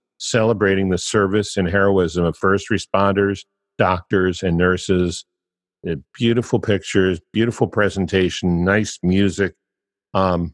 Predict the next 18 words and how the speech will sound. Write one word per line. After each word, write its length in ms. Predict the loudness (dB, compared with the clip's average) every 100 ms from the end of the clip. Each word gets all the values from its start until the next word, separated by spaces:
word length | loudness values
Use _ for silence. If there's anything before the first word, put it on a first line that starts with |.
| _
about 200 | -4 -2
one 240 | 0 0 0
minute 240 | 0 0
long. 420 | 0 0 0 -4 -8 _ _ _ _ _ _ _ _ _
No 180 | -2 0
pitch. 460 | 0 0 -2 -12 -16 _ -2
They 160 | 0
just 300 | 2 0 0
put 180 | -4 -2
their 160 | 0 0
logo 460 | 2 0 0 0
on 200 | 2 0
at 120 | -2 -2
the 160 | -2
end 200 | 0 0
of 100 | 0
the 80 | -2
video 640 | -2 -2 0 0 0 -2